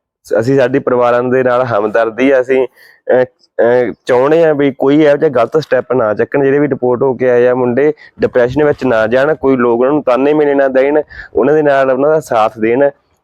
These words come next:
ਤੇ ਉਹਨਾਂ ਨਾਲ ਵਧੀਆ ਗੱਲਬਾਤ ਕਰਨ, ਮਿਹਨਤ ਕਰਕੇ ਉਹ ਆਪਣਾ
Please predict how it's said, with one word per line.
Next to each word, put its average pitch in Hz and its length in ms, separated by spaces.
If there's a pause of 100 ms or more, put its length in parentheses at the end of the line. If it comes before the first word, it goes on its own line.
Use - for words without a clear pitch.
ਤੇ 123 180
ਉਹਨਾਂ 143 200
ਨਾਲ 143 320 (180)
ਵਧੀਆ 120 260
ਗੱਲਬਾਤ 117 480
ਕਰਨ, 127 240
ਮਿਹਨਤ 135 400
ਕਰਕੇ 139 600
ਉਹ 139 160
ਆਪਣਾ 139 440